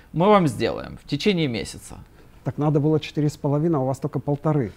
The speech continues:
Speaker 2: То есть они готовы были проспонсировать вас?
Speaker 1: Они готовы были, более того, они пообещали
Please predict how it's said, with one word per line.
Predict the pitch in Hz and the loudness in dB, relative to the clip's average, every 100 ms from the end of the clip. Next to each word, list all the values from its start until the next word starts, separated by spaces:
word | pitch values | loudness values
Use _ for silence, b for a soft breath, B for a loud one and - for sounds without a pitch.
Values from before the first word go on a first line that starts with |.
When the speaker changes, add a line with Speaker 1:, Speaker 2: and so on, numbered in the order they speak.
| - | -2
Speaker 2:
То | 156 | 0
есть | - | 2
они | 165 180 | 4 4
готовы | 175 165 180 165 | 2 2 2 2
были | 160 | 0
проспонсировать | 165 165 - 196 - 311 170 - | -2 -4 -4 -4 -2 -4 -4 -6
вас? | 104 | -2
Speaker 1:
Они | 123 170 233 | 2 2 4
готовы | 156 151 180 160 151 | 2 4 4 6 2
были, | 117 113 151 147 143 139 135 135 135 131 131 131 123 | 2 4 4 6 6 6 6 4 4 2 2 2 0
более | 110 131 139 131 | 0 2 2 2
того, | 135 139 175 214 | 2 2 4 4
они | 151 135 | 4 0
пообещали | 139 131 123 - 180 180 156 | 0 0 0 0 0 2 0